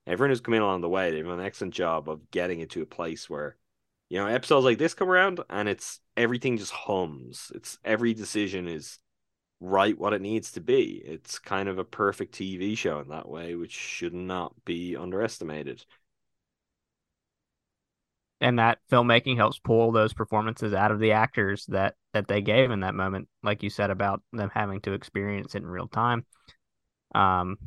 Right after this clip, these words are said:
Speaker 2: this is, uh, the E-, Emmy reel footage for any of the <laughs> people that are gonna get, uh, nominated for this season, uh, of television. Uh, I think, you know, and this is very a scientific way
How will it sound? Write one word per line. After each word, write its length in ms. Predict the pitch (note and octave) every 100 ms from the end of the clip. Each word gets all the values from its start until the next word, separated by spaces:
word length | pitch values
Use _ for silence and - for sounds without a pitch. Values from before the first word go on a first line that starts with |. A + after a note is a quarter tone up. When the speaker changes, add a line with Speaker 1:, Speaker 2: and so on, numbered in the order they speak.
| - _
Speaker 2:
this 280 | - G2+ G#2
is, 180 | G#2 G2+
uh, 220 | G#2+ G#2+ B2+
the 280 | A#2+ B2+
E-, 80 | C#3+ -
Emmy 280 | D#3 D#3+ D3+
reel 280 | D3 C#3+ B2+
footage 420 | - C3+ A#2+ A2
for 120 | B2+
any 200 | A#2+ B2
of 60 | A#2
the 80 | A#2
<laughs> 40 |
people 380 | - G2+ C3+ C3
that 140 | C3
are 100 | B2
gonna 280 | A#2+ B2 A#2+
get, 280 | A#2+ A#2 A2+ _ -
uh, 360 | A#2 A2 G#2+ A2+ _ - _ _ -
nominated 640 | A#2 A#2 A#2 A#2 A2+ A2+ A2+
for 80 |
this 240 | A2+ G#2+ -
season, 500 | A#2 G#2+ G#2+ G2+ -
uh, 280 | - G2+ F#2+ -
of 180 | G#2 -
television. 640 | A#2 A2 G#2 G2+ G#2 G#2+ - - _ _ -
Uh, 280 | - G2 G#2+
I 40 |
think, 320 | G#2 B2 A#2 - _ _
you 140 | C#3 B2+
know, 120 | A2+ - - - B2+ -
and 100 | D#3
this 180 | D#3
is 140 | D3+ C3
very 640 | B2+ D3 E3 D#3+ D3+ B2 - -
a 140 | C3
scientific 1120 | - - D3 E3 D#3+ C#3 - D#3+ D3 C#3 B2+ - _ _ _ -
way 680 | A#2+ B2+ B2+ B2 A2+ G#2+